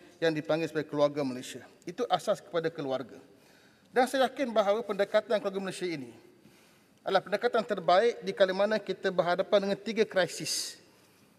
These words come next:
Yang pertama, krisis pandemik kesihatan yang berlalu tempoh yang sangat panjang, hampir dua tahun. Bermula pada penghujung tahun dua kosong sembilan belas, masih lagi belum berakhir.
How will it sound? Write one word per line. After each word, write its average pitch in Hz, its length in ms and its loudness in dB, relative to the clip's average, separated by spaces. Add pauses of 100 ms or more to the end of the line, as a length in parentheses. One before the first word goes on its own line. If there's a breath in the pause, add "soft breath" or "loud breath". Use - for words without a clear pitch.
(100)
Yang 170 160 2
pertama, 240 400 4
krisis - 720 0 (160)
pandemik 196 480 0
kesihatan 156 720 -2
yang 160 240 -2
berlalu 196 560 0
tempoh 165 240 -4
yang 175 80 0
sangat 160 240 -4
panjang, 175 480 0
hampir 190 320 -4
dua 240 240 4
tahun. 208 240 0 (640 loud breath)
Bermula 165 400 -4
pada 165 240 0
penghujung 160 480 -6
tahun 160 320 2
dua 156 160 -4
kosong 156 400 -4
sembilan 147 400 -4
belas, 175 400 -2
masih 226 240 -4
lagi 226 80 -6
belum 196 240 -4
berakhir. 151 400 -2